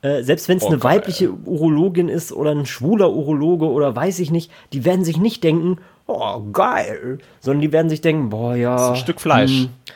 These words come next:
Speaker 2: Ist ein, ist, ist ein, ein, ein Gerät.
Speaker 1: Ja,
Speaker 2: Ist
Speaker 1: das sieht,
Speaker 2: völlig Arbeitsgerät,
Speaker 1: ja, das
Speaker 2: so,
Speaker 1: sieht aus,
Speaker 2: weißt du?
Speaker 1: als hätten sie keinen Hodenkrebs. "Oh Gott, ich glaube, hoffe, mein Arbeitstag ist bald vorbei. Was esse ich denn nachher?" Das werden die sich denken. Die werden sich nicht denken,
Speaker 2: Ja.
Speaker 1: "Oh, geil, sexy, Penis."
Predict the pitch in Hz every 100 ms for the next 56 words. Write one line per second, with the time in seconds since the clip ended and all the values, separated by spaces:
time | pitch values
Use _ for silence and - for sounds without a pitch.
0 | - - - 135 143 - 107 131 - -
1 | 139 143 - 135 147 - 123 135 135 131
2 | _ _ 135 127 110 123 123 127 117 113
3 | 143 139 - 156 151 127 - 160 131 117
4 | 110 107 127 139 107 151 156 151 139 -
5 | 147 135 123 123 143 151 147 151 151 -
6 | 151 151 156 - 107 - 107 - - 123
7 | 117 113 123 117 110 104 135 131 131 139
8 | 127 120 135 131 - 123 131 131 120 117
9 | 117 147 135 123 120 127 131 120 - -
10 | - 165 160 113 98 98 92 - 101 101
11 | 95 95 110 107 98 156 156 143 127 120
12 | 120 101 135 110 101 131 131 101 92 -
13 | _ _ _ _ 135 131 107 -